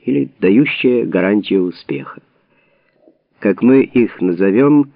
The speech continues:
невротическими симптомами или же ритуалами, зависит от точки зрения, но по существу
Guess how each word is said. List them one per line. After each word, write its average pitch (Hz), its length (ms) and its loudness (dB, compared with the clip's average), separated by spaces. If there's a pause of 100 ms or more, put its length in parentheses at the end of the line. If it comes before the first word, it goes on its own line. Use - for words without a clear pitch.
(520)
невротическими 110 1000 0
симптомами 117 920 0 (600)
или 92 220 0
же 113 340 0
ритуалами, 110 840 -2 (220)
зависит 160 520 0
от 120 120 -2
точки 160 360 -2
зрения, 82 560 -4 (340)
но 131 260 2
по 120 200 -4
существу 127 800 -2